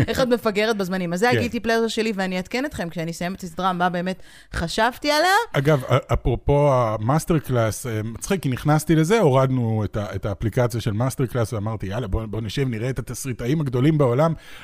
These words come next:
Speaker 2: בחרתי את אלן סורקין, שהוא נחשב ל-, כנראה התסריטאי,
Speaker 1: נכון.
Speaker 2: מבחינת דיאלוגים, סנאפי והכל רץ.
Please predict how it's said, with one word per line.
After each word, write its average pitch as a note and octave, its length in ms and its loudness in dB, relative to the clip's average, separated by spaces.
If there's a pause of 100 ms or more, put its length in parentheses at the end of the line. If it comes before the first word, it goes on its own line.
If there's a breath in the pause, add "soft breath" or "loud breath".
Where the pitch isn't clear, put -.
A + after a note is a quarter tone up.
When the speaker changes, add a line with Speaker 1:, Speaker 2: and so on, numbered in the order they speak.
(100)
Speaker 2:
בחרתי F3+ 400 2
את D#3+ 160 0
אלן D3+ 220 4
סורקין, C#3 500 2
שהוא B2 160 -2
נחשב B2+ 420 2
ל-, A#2+ 100 2 (680)
כנראה C3+ 540 0
התסריטאי, A#2+ 760 0
Speaker 1:
נכון. A2 100 -2
Speaker 2:
מבחינת D3+ 340 0
דיאלוגים, C#3+ 720 -2 (360 loud breath)
סנאפי G#3 680 0
והכל D3+ 380 0
רץ. D3+ 220 -2